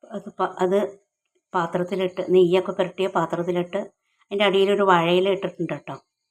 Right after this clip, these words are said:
അതിൻ്റെ മുകളിലാണ് ഇത് ഇട്ടിരിക്കണേ. അത് കശുവണ്ടി കൊണ്ട് വിധാനിച്ചിട്ടുണ്ട്. ഇനി ആറിക്കഴിയുമ്പോഴേ അതിൻ്റെ കറക്റ്റ് അറിയാൻ പറ്റുള്ളൂ. നമ്മുടെ അലുവ റെഡി ആയിട്ടുണ്ട്.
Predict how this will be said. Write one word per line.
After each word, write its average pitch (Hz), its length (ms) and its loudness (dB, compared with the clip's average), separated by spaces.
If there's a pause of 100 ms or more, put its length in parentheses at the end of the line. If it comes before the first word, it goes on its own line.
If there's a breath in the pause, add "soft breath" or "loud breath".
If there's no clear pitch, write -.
(640)
അതിൻ്റെ 185 260 -2
മുകളിലാണ് 185 420 2
ഇത് 185 100 -2
ഇട്ടിരിക്കണേ. 175 520 -4 (1160)
അത് 190 120 -4 (380)
കശുവണ്ടി 180 500 0
കൊണ്ട് 180 240 2 (120)
വിധാനിച്ചിട്ടുണ്ട്. 165 800 -2 (1600)
ഇനി 190 200 -2 (280)
ആറിക്കഴിയുമ്പോഴേ 190 680 0
അതിൻ്റെ 185 280 2 (240)
കറക്റ്റ് 170 320 -6
അറിയാൻ 165 340 -2
പറ്റുള്ളൂ. 165 400 -8 (760)
നമ്മുടെ 220 340 -2
അലുവ 208 300 2
റെഡി 202 280 0
ആയിട്ടുണ്ട്. 202 480 4